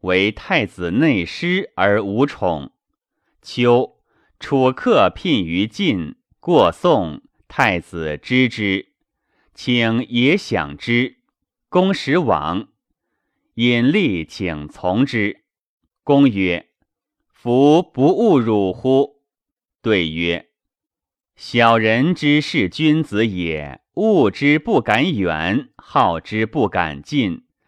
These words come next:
竟以待命，敢有二心乎？纵有攻其外，莫攻其内。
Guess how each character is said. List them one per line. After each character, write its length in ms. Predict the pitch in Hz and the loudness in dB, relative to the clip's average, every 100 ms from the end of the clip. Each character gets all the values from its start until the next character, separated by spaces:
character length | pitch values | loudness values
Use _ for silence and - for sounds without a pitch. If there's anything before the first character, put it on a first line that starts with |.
| _ _ _ | _ _ _
竟 300 | 208 220 156 | -4 0 0
以 200 | 95 78 | -2 -6
待 400 | - 165 151 95 | -2 0 2 0
命， 460 | 135 156 87 73 - _ _ | 0 0 -2 -6 -16 _ _
敢 260 | 98 98 101 | -2 -2 0
有 340 | 85 73 - | -2 -4 -8
二 300 | - 110 87 | -2 0 0
心 320 | 80 - 127 131 | -2 -2 0 0
乎？ 460 | - 110 110 - _ _ _ _ _ _ _ _ _ _ | 0 -2 -2 -6 _ _ _ _ _ _ _ _ _ _
纵 300 | - 240 175 | -2 0 2
有 380 | 101 90 85 85 | 2 2 2 0
攻 300 | - 190 202 | 0 0 0
其 280 | - 95 107 | -4 -6 0
外， 520 | 185 147 87 73 - _ | 4 2 0 -8 -16 _
莫 420 | 139 131 85 73 | 0 2 2 -2
攻 240 | - 113 123 | -2 0 0
其 280 | 123 80 82 | -4 -8 -4
内。 400 | 120 95 - | 0 -2 -4